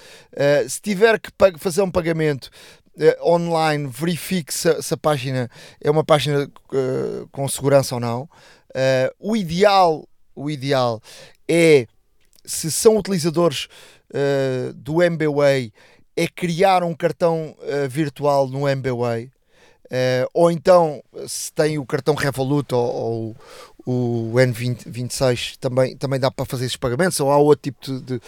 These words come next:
pagamentos online. Mas o, o, o M B Way tem uma fórmula mu-, muito, muito boa,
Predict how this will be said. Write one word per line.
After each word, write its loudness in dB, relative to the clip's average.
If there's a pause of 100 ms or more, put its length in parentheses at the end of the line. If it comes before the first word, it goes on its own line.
(180)
pagamentos -2
online. -6 (420)
Mas 0
o, -8
o, -4
o 6
M 2
B 2
Way 2
tem 0
uma -4
fórmula -2
mu-, -8
muito, -6
muito -6
boa, 6